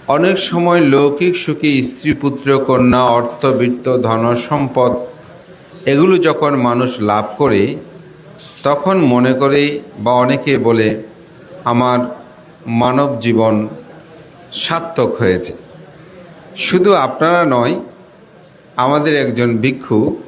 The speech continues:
একটা বড় মস্ত বড় অনুষ্ঠানে তিনি বিপুল সম্মাননা লাভ করে হয়তো আত্মপ্রসাদে তিনি বলছেন,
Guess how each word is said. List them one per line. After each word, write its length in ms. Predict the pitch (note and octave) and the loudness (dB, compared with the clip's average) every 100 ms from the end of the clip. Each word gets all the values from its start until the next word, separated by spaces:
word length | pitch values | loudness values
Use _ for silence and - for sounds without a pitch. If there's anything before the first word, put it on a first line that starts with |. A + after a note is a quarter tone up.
| - - - - - - - | -20 -20 -20 -20 -20 -16 -8
একটা 220 | A#2+ C#3 | -2 0
বড় 300 | B2 A#2+ A#2 | 2 2 2
মস্ত 480 | A2+ B2+ D3 D3 D3 | 2 2 0 -2 0
বড় 340 | C#3 B2 B2 | 2 4 2
অনুষ্ঠানে 640 | A#2 G#2+ A#2+ A#2+ - D3 F#2+ - - - - - - - - - - - - | 2 2 0 -2 -4 -4 -2 -6 -14 -20 -20 -20 -20 -20 -20 -20 -20 -20 -4
তিনি 540 | D#3 F3+ G3 F#3+ F#3 - | 0 2 2 2 0 -4
বিপুল 560 | G#2+ C#3+ D3 G#3 G#3+ G#3 | -2 -2 2 4 4 4
সম্মাননা 680 | - E3 D#3+ D#3+ D#3 D3+ | 0 0 0 2 2 2
লাভ 200 | C3+ A2+ - - | 2 0 -2 -2
করে 320 | C3+ A2+ A2 - - - - - - - - - - - - - - - - | 0 0 -2 -6 -16 -20 -20 -20 -20 -20 -20 -20 -20 -20 -20 -20 -20 -8 -2
হয়তো 320 | C3+ C3 C3+ | -2 2 2
আত্মপ্রসাদে 920 | A#2+ A#2+ - C#3 - D#3+ E3+ D3+ C3 | 2 -2 -6 -4 -2 -4 -2 0 0
তিনি 260 | C3 C3+ | 0 -2
বলছেন, 640 | B2 B2 A#2+ - B2+ A#2 | 0 2 0 0 0 0